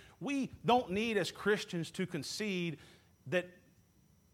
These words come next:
you know, you, you, the modern narrative is that, that Christians aren't helping in the world, or that Christians are all hypocrites, that things, you know, look, there's always been people. Humans are sinners.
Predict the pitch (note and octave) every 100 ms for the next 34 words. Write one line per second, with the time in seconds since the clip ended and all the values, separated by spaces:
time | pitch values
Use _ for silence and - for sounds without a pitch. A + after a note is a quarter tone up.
0 | - A3+ G3 F3+ G3 - G#3 B3 F3 F3+
1 | G3+ C#4+ C4+ G3+ G#3 A3+ G3+ - F3+ F#3
2 | F#3 C#3+ F3 C#3+ D#3 D3+ - A#3+ - F#3+
3 | F3+ F3 F3+ D3+ F#3+ F#3+ E3+ D#3 C#3+ D#3+
4 | D#3 D3 D3 - A#3 - G#3 F3 F#3+ F3
5 | F3+ F3 C#3+ F3 D#3 D#3 D#3 A3 A3+ F3
6 | A3+ A3 G3+ - - - D4+ D#3+ - -
7 | - E4+ C4 C#4 C#4+ B3 F#3 E3+ F3 -
8 | F3+ - F#2+ - - - - - C4+ D4+
9 | G#3+ A2 - - - - - - - F3
10 | - A#3+ C#3 -